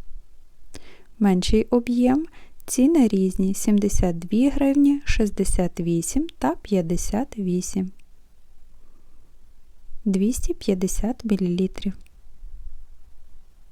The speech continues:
Знижка п'ятдесят відсотків на усю декоративну косметику від фірми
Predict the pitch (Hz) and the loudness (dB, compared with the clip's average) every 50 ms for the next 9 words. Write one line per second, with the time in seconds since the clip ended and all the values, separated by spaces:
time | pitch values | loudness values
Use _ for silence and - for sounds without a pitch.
0 | - - - - - - - - - - - - - - - - - _ - - | -20 -20 -20 -20 -20 -20 -20 -20 -18 -18 -18 -18 -18 -18 -18 -20 -20 _ -20 -20
1 | - - - - - - - - - - - - _ - - - - - - - | -20 -20 -20 -20 -20 -20 -20 -20 -20 -20 -20 -20 _ -20 -20 -6 2 4 4 4
2 | - - - - - - - - - - - 226 220 - 208 202 190 185 - - | 4 0 -4 -4 -4 -4 -6 -6 -8 0 4 4 6 8 8 6 6 4 2 0
3 | - - 320 370 - - 262 233 208 220 208 - - 214 196 190 - 196 214 233 | 2 2 2 2 4 4 4 4 6 4 8 8 8 8 8 4 4 2 2 2
4 | - - - 196 196 - - - 240 240 240 240 247 262 - - 240 226 - - | 4 2 2 2 0 0 2 2 6 6 6 6 6 4 4 2 0 0 0 2
5 | - 220 196 185 202 202 - - 208 214 214 208 - 208 196 185 190 202 - - | 2 4 4 4 2 2 2 2 4 4 4 6 4 4 4 4 0 0 0 0
6 | 247 - - 285 302 370 427 - - - - 233 208 196 196 202 - - - 247 | 2 2 4 2 2 2 0 -4 -8 -2 0 2 4 4 2 0 0 0 2 2
7 | 302 311 269 208 - | 4 4 4 2 2